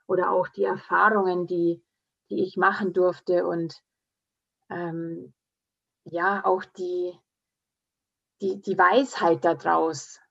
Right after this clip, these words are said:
die Erkenntnisse, die kann mir auch keiner amputieren.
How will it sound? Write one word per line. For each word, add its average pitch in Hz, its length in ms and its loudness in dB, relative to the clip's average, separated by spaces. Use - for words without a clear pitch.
die 190 60 -4
Erkenntnisse, 196 800 2
die 165 140 -2
kann 190 160 -2
mir 190 160 0
auch 208 240 2
keiner 165 320 -4
amputieren. 147 760 -8